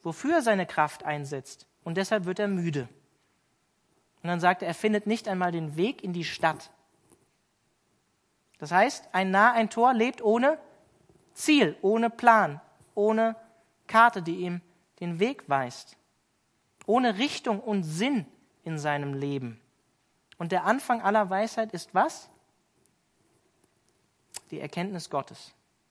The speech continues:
wie es am Ende vom Predigerbuch heißt und am Anfang vom Sprüchebuch. Und die ultimative Torheit,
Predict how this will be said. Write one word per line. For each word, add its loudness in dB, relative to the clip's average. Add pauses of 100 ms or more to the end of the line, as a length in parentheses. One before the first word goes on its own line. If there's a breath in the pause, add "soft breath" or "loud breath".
(160)
wie -8
es -12
am -10
Ende -4
vom -12
Predigerbuch -8
heißt -12
und -12
am -14
Anfang -14
vom -16
Sprüchebuch. -16 (1800)
Und -6
die -6
ultimative -2 (720)
Torheit, 2